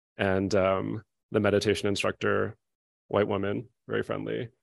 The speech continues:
And I immediately had this whole reaction where I was like, "You're not doing it right. This is bullshit," but I don't actually know what the equivalent would be. And, like, then I had this sense of shame at, like, not knowing. And then especially when we have service, I'm like, "Oh, I should know what to do."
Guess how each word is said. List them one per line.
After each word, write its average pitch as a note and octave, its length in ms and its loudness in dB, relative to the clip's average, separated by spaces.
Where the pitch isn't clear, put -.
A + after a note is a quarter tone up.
And C3 140 2
I C3 40 6
immediately C3 320 6
had A2+ 140 4
this G#2+ 120 0
whole A2 120 0
reaction G2+ 440 0
where G#2 100 -4
I G2+ 80 0
was G2+ 140 -4
like, G#2 400 -6
"You're B2+ 200 6
not D#3+ 140 8
doing C3+ 200 6
it C3 40 6
right. B2+ 300 4
This A#2+ 160 0
is B2 100 0
bullshit," A2+ 600 2
but G2+ 220 0
I C3 60 4
don't C#3 120 8
actually C3 260 4
know A#2 200 6
what A2 160 2
the G#2+ 80 -2
equivalent E3 380 4
would D3 120 6
be. D3 360 4
And, G#2+ 180 2
like, G#2 260 4
then A2 140 4
I G#2 80 4
had G#2 160 4
this G#2 120 0
sense G#2 160 -2
of G2 120 -2
shame D3+ 360 8
at, G2 120 6
like, F#2+ 160 2
not C#3 220 4
knowing. C3 560 4
And G2+ 140 -2
then G#2 180 -6
especially A#2 440 4
when G#2+ 100 4
we G2+ 80 2
have G2 140 2
service, A2 680 2
I'm G2+ 160 -4
like, G2 260 -4
"Oh, A2 140 2
I G#2 80 2
should G#2 180 -4
know A#2+ 200 4
what B2 140 4
to B2 80 -2
do." A2+ 500 2